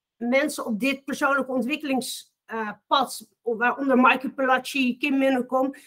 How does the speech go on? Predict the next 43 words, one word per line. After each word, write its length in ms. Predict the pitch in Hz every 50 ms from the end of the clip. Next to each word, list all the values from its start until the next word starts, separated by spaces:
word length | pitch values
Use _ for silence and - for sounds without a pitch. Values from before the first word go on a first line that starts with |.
| _ _ _ _ _
En 120 | _ - 269
die 120 | 277 349
zitten, 440 | 349 381 392 392 403 359 320 - - -
weet 180 | 311 359 349
je, 80 | - 294
dat, 200 | 330 330 330 - _ _ _
dat, 520 | _ 214 220 320 320 320 - - - - -
dat 200 | 214 311 320 320
zit 160 | - 381 -
ook 120 | 403 403 -
weer 120 | 381 320
in 100 | 320 311
verschillende 540 | 330 302 - - - 370 339 311 277 240 240
levels. 720 | 240 254 302 349 349 269 196 175 175 - - - - -
En, 480 | - 233 226 226 226 226 220 226 226 226 _ _ _ _ _ _ _ _ _ _ _ _ _
ehm, 600 | 240 240 226 220 220 220 214 214 214 214 208 208 196 160 180 208
n-, 420 | 233 262 262 262 269 269 - - _ _ _ _ _
ik 120 | - - 294
heb 120 | 349 247
heel 200 | 277 339 392 427
veel 120 | 381 349
bijvoorbeeld 380 | 254 - 226 330 320 - 302 -
aan 160 | 208 277 302
een 100 | 285 277
Maaike 280 | 277 294 285 277 262 226
Pelacci 360 | - 302 330 440 440 - -
gehad, 160 | 247 233 185
maar 100 | 240 247
dat, 280 | 233 302 302 302 - - _
dat 280 | 208 262 330 294 -
zou 380 | - - - - 320 302 277 277
mij 400 | 294 330 349 330 277 269 - - -
nu 300 | - 277 262 294 339 370
op 180 | 349 294 214 196
dit 220 | 294 349 392 -
niveau, 500 | 330 311 262 180 220 220 240 233 233 226
in 60 | 277
mijn 140 | 269 247 240
vervolgstappen 1040 | - - - - - - - - - - 359 370 370 - - - 302 247 - 247 233
in 100 | 247 247
mijn 180 | 233 233 226
persoonlijke 400 | 233 240 220 269 247 262 240 -
ontwikkeling, 400 | 240 240 214 254 254 262 254 -